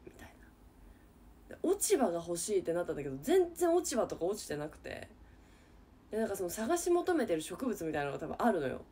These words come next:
夢の中で。何かわかんないけど。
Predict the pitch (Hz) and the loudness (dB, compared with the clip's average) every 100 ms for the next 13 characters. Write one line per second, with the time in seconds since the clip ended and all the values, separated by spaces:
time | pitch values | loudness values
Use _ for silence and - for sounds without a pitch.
0 | - 175 175 165 160 160 135 - - - | -8 0 2 2 0 -2 -4 -6 -10 -20
1 | - - 185 262 - 147 139 165 139 - | -20 -4 2 2 2 0 -2 -4 -4 -6
2 | 135 | -8